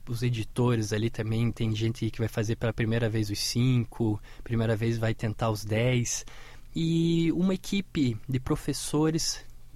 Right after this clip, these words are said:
tá bolando uma planilha pra, nesses três meses, e-, eles treinarem, se desafiarem, levarem a sério ali. Não porque é uma competição, não, não. Pra correr bem, pra se motivar, pra ficar feliz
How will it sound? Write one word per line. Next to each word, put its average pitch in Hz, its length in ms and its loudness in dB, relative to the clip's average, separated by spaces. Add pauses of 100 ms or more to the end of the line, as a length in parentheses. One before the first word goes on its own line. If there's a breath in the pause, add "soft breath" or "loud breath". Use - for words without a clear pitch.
tá 147 100 0
bolando 143 320 2
uma 156 140 2
planilha 160 520 2
pra, 160 400 0
nesses 160 340 -2
três 196 280 0
meses, 180 400 2
e-, 170 220 2
eles 165 280 2
treinarem, 156 540 0
se - 160 -4
desafiarem, 143 760 0 (340 loud breath)
levarem 143 340 2
a - 20 -4
sério 139 400 0
ali. 127 320 0 (340 loud breath)
Não 208 140 4
porque - 280 -2
é 185 40 4
uma 185 100 2
competição, 135 720 0
não, 123 420 0
não. 123 320 0
Pra 240 360 0
correr 190 340 2
bem, 160 340 4
pra 165 140 0
se - 140 -2
motivar, 156 680 0
pra - 140 -2
ficar - 260 -6
feliz 139 680 0